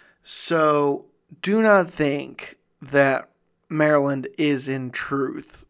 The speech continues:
a red state. It is not. <clears throat> Back to the story. Quote, "Utah, Nebraska, Vermont, Montana, and South Dakota were also praised by analysts for their pandemic response,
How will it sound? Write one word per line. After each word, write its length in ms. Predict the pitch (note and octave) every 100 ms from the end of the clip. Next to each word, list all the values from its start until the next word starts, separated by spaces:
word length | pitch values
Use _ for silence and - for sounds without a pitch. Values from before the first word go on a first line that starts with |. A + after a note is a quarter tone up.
| _ -
a 600 | D3 C#3 C3 C3+ B2+ B2+ _ _ -
red 360 | C#3 B2+ A#2
state. 380 | - - - - -
It 180 | C#3
is 240 | C3+ B2+ C3
not. 460 | C3+ G#2+ - - - _ _ _ _ _ _ -
<clears throat> 380 | G#3 F#3+ C3+ B2
Back 240 | C#3+ B2+ -
to 80 | C3+
the 100 | B2+
story. 340 | D3 D#3+ D#3+ - _ _ _ _ _ _
Quote, 380 | - D3 C#3 - _ - - _
"Utah, 520 | F3 B3+ - A#3 A3+
Nebraska, 720 | F#3+ E3+ D#3+ D#3 - D#3 C#3+
Vermont, 540 | D#3 D3 D3 D3 D3+ -
Montana, 520 | C#3+ C3+ D#3 D3 D3
and 220 | C#3 C#3+
South 260 | - D#3 D#3
Dakota 420 | - C#3 C#3 -
were 160 | E3 F#3
also 300 | G#3 G3+ F#3
praised 340 | G3 G3+ G3
by 160 | D#3+ C#3
analysts 360 | C#3+ C#3 C#3+
for 120 | - D#3+
their 160 | E3
pandemic 540 | E3 E3 D#3 D#3 D3 D3
response, 500 | C#3+ - C#3 C#3